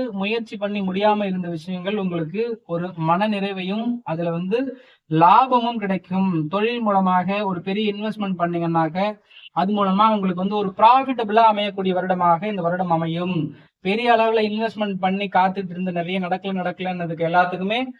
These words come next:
உங்களுக்கு ஒரு சொல்யூஷன் கிடைக்கக்கூடிய வருடமாக இந்த வருடம் அமைய போகுது அப்படிங்கிறது லாபஸ்தானத்துல உள்ள, அஹ், குருவினுடைய பார்வை.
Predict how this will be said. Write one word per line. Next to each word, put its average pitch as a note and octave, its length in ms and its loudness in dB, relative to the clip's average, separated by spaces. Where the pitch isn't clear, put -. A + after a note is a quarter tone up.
உங்களுக்கு G3 320 2
ஒரு F#3+ 140 2
சொல்யூஷன் C4 520 0
கிடைக்கக்கூடிய F#3+ 480 -4
வருடமாக F3 600 2
இந்த F3+ 180 -4
வருடம் F3+ 340 0
அமைய F#3 300 -2
போகுது E3+ 340 -4
அப்படிங்கிறது E3 540 -2
லாபஸ்தானத்துல F3+ 800 0
உள்ள, D#3+ 200 0
அஹ், E3+ 140 0
குருவினுடைய G#3 500 2
பார்வை. F3+ 480 6